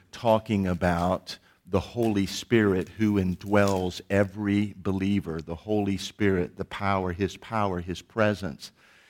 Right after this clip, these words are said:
that indwells every believer. Uh, this morning, the message is not gonna be about the Holy Spirit, because I believe that there's some work that Jesus wants to do in our lives before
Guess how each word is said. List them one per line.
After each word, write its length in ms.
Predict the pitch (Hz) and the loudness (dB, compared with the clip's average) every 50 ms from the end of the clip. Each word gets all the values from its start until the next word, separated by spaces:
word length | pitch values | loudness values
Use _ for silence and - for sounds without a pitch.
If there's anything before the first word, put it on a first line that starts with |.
| _ _ _ _ _ _ _ _ _ | _ _ _ _ _ _ _ _ _
that 140 | - 110 101 | 2 4 4
indwells 680 | 104 101 95 95 98 110 107 104 101 101 95 90 - - - _ | 4 4 2 0 4 6 6 6 6 4 2 0 -6 -14 -6 _
every 520 | 104 107 104 95 110 110 104 98 98 92 98 - - 95 85 | 2 2 2 2 0 0 0 0 0 -4 -8 -14 -18 -6 -4
believer. 600 | 101 95 95 104 107 110 110 95 95 82 78 76 - - _ _ _ _ _ _ _ _ _ _ _ _ _ _ _ _ _ _ _ _ _ | -4 2 4 4 6 6 4 2 0 -4 -4 -6 -12 -20 _ _ _ _ _ _ _ _ _ _ _ _ _ _ _ _ _ _ _ _ _
Uh, 60 | 101 92 87 | -4 -2 2
this 240 | 117 113 - - | 2 2 2 2
morning, 460 | 117 110 110 120 123 127 123 107 104 101 | 2 2 4 4 4 4 4 4 2 2
the 80 | 98 | 2
message 400 | 98 101 101 101 - 110 95 87 | 2 2 2 2 0 -4 -4 -2
is 140 | 98 90 - | -4 -2 0
not 160 | 101 95 82 | -2 -2 -2
gonna 160 | - 104 101 | -2 -2 -2
be 200 | 92 90 107 110 | 2 2 2 4
about 320 | 110 104 - 90 90 87 - | 2 2 2 0 -2 -2 -6
the 100 | - 82 | -10 -4
Holy 300 | 92 98 95 90 90 85 | -2 -2 -2 0 -2 -4
Spirit, 680 | - - - 101 95 92 87 82 73 - _ - - _ _ _ _ _ _ _ _ _ _ _ _ _ _ _ _ _ | -6 -6 -2 0 0 0 0 -2 -4 -8 _ -20 -20 _ _ _ _ _ _ _ _ _ _ _ _ _ _ _ _ _
because 300 | - 107 - 117 104 95 | -6 -2 2 2 4 6
I 120 | 104 101 98 | 6 4 6
believe 460 | 101 104 98 104 110 120 123 120 101 | 4 4 6 6 6 6 6 4 2
that 120 | 107 76 | 2 2
there's 180 | 98 101 98 - | 2 2 2 2
some 300 | - - 110 101 101 98 | -2 0 2 2 4 4
work 320 | 98 98 101 110 101 - | 2 2 2 0 -2 -2
that 120 | 98 92 85 | -4 -4 -4
Jesus 500 | 87 95 104 107 104 - 113 101 - - | -2 -2 0 0 0 -2 -4 -6 -6 -6
wants 260 | 95 95 95 - - | -6 -6 -6 -6 -6
to 100 | - 104 | -4 -6
do 500 | 90 80 101 107 104 98 95 95 101 107 - | -4 0 0 2 2 2 2 0 0 -2 -2
in 280 | - 95 98 98 101 - | -2 0 0 0 -2 -2
our 320 | - 95 98 101 107 107 107 | -4 -2 0 0 2 0 0
lives 480 | 95 92 90 90 90 95 98 95 - | 0 0 0 2 2 0 0 -2 -6
before 600 | - - 101 95 - - 101 101 98 98 98 95 | -6 -4 -4 -4 -2 0 2 2 4 4 2 -2